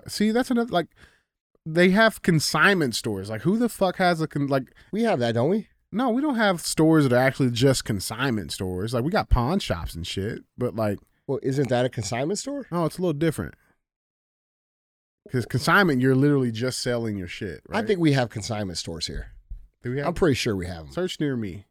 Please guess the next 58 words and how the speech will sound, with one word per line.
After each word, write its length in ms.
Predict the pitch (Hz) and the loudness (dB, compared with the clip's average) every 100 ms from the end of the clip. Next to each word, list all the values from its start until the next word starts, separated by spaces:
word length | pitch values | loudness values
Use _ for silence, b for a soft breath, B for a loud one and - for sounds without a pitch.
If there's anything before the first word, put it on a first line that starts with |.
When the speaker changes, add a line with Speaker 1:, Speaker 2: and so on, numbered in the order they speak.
| - | -12
Speaker 1:
Is 80 | 117 | -8
there 100 | 120 | -6
a 40 | |
consignment 400 | 123 127 123 123 | -8 -8 -8 -8
store? 240 | - 131 - _ _ _ _ _ | -10 -12 -14 _ _ _ _ _
So 140 | 131 | -4
we 140 | 131 | -2
gotta, 240 | 143 143 135 - | 0 0 0 -4
okay. 300 | 123 110 82 160 | -6 -4 -6 0
Speaker 2:
Yeah, 240 | 165 123 | 2 4
bro. 340 | 110 120 117 - | 4 2 2 2
Look, 240 | 156 131 - | 2 2 0
Speaker 1:
So 100 | 151 | 0
Speaker 2:
this 80 | 156 | 2
Speaker 1:
we 60 | |
Speaker 2:
is 60 | 170 | 4
Speaker 1:
might 140 | 165 | 2
be 80 | 160 | 4
a 80 | 170 | 2
Speaker 2:
thi-, 60 | |
Speaker 1:
little 200 | 139 135 | 2 -2
Speaker 2:
li-, 100 | 151 | 0
Speaker 1:
forward. 140 | 147 117 | 0 2
Speaker 2:
I 80 | 170 | 4
know 200 | 170 185 | 8 8
we 100 | 160 | 8
have 200 | 131 120 | 6 4
'em 60 | 110 | 2
here 200 | 110 110 | 2 0
because 320 | 113 - 120 | -2 -2 0
I, 180 | 123 127 | 0 0
I 60 | - | 0
see 220 | - 170 | 0 4
it 40 | |
on 140 | 156 139 | 6 6
the 120 | 135 | 4
internet. 280 | 147 127 117 | 4 2 2
It's 140 | 120 | 0
where 140 | 131 127 | 0 2
all 80 | 120 | 2
these 180 | 113 | 0
hippie 260 | - 110 127 | -2 -2 2
young 220 | 120 135 | 2 2
kids 260 | 123 113 101 | 0 0 0
shop. 460 | - 117 107 - - b b _ _ | -2 -2 -2 -8 -18 b b _ _
Speaker 1:
See, 160 | - 180 | -6 -4
I 40 | |
thought 120 | 175 | 0
those 180 | 208 160 | 0 0
were 60 | 127 | -2
just 260 | 110 101 | -6 -6
thrift 260 | - 139 - | -4 -6 -6
stores. 260 | - 101 123 | -12 -10 -4
Speaker 2:
Oh, 140 | 127 | -2
they 160 | 127 131 | 2 2
do 180 | 123 117 | 2 2
both. 400 | 117 90 - - - | 2 2 -6 -16 -16
Speaker 1:
Oh. 260 | 104 87 | -14 -14